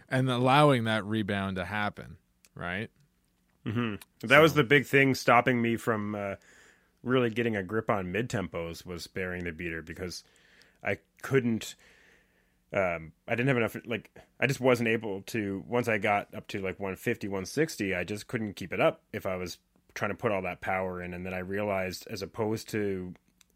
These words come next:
Speaker 2: looking at my beaters as kind of like sledgehammers, look at them as basketballs that you're, you're dribbling and bouncing off the head.
Speaker 1: Yeah.
Speaker 2: Uh, and you're working with them not only on the way down, but on the way back as well, so that you can control it. And that really made a huge difference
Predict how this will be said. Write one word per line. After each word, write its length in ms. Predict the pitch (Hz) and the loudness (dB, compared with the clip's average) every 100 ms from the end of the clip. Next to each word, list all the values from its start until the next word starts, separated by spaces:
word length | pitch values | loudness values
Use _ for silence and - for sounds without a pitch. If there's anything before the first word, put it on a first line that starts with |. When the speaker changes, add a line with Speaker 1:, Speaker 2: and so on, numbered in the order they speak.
| _ - 110 | _ -20 -10
Speaker 2:
looking 320 | 113 110 110 | -6 -2 -4
at 80 | 101 | -2
my 120 | 101 | -4
beaters 360 | 95 110 107 92 | -2 -2 -2 -6
as 100 | - | -6
kind 120 | 98 | -6
of 40 | |
like 100 | 92 | -6
sledgehammers, 760 | - 117 143 131 104 98 101 107 | -6 0 0 2 0 2 -2 0
look 120 | 123 | -2
at 80 | - | 0
them 100 | 110 | -2
as 100 | 95 | 0
basketballs 760 | 110 139 - 104 98 92 92 | 0 0 -2 -6 -4 -4 -4
that 220 | 92 80 | -6 -8
you're, 240 | 104 95 - | -8 -8 -8
you're 200 | 101 95 | -10 -4
dribbling 480 | 123 127 104 87 | 0 0 0 -4
and 140 | 87 92 | -8 -2
bouncing 380 | 104 113 - 95 | 0 0 -2 -2
off 240 | 92 - | -4 -4
the 100 | - | -6
head. 240 | 95 107 - _ _ _ _ _ _ 117 | -2 -2 -2 _ _ _ _ _ _ -4
Speaker 1:
Yeah. 100 | 110 | -2
Speaker 2:
Uh, 280 | 87 87 90 | -2 -4 -6
and 80 | 90 | -6
you're 160 | 90 85 - 110 | -8 -10 -10 0
working 400 | 120 117 107 104 | 2 2 0 2
with 180 | 120 - | 2 2
them 140 | 104 | 0
not 160 | 101 110 | 2 2
only 180 | 107 | 0
on 60 | 104 | -2
the 80 | 101 | -2
way 140 | 101 | -2
down, 280 | 95 107 104 | 0 0 0
but 200 | 92 - - _ _ - | -4 -8 -16 _ _ -4
on 80 | 113 | -4
the 60 | 98 | 0
way 160 | 95 | -2
back 320 | 87 104 104 | 0 0 -2
as 120 | 87 90 | -4 -2
well, 280 | 117 98 | 0 2
so 120 | 90 90 | -2 -6
that 140 | 87 | -8
you 80 | 90 | -8
can 160 | 92 | -10
control 420 | 87 92 131 135 104 | -10 -4 0 2 2
it. 80 | - | -2
And 260 | 104 95 | -6 -2
that 240 | 104 120 95 | 0 -2 -2
really 400 | 107 110 107 104 | -2 0 0 0
made 160 | 101 | 0
a 80 | 90 | -2
huge 340 | 85 101 92 85 | -4 -4 -4 -2
difference 600 | 98 92 90 - - | -4 -4 -8 -8 -12